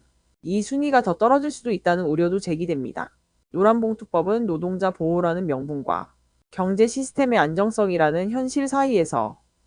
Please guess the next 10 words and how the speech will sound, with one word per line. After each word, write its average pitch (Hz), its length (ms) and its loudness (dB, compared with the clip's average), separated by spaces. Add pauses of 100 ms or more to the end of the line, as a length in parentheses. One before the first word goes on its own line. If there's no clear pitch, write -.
아주 175 380 0
민감한 202 500 2
줄타기를 208 480 0
하고 247 220 0
있는 214 180 -2
법안입니다. 147 720 -4 (360)
불법이더라도 220 720 2
노조는 185 400 0
책임을 262 340 -2
면제받고 139 840 -2